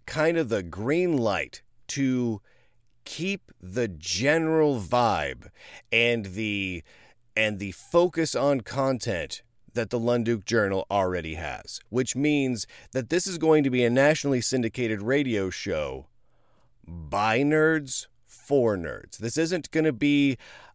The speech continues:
um, like some sort of computer radio show where, you know, people call in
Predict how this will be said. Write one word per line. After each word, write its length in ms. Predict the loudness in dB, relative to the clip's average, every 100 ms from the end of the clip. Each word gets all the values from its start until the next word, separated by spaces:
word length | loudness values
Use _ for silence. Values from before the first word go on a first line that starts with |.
| -4
um, 540 | 0 2 2 2 -2
like 240 | -4 -4 -2
some 380 | 2 4 2
sort 280 | 0 0 0
of 120 | 0
computer 600 | -2 -6 -6 -6 0 2
radio 520 | 2 2 2 2 2 2
show 420 | 0 2 4 4
where, 540 | 4 2 2 0 -2
you 140 | -6 -6
know, 180 | -6 -6
people 400 | -8 -6 -6 -6
call 440 | -2 2 2 4
in 360 | 2 2 2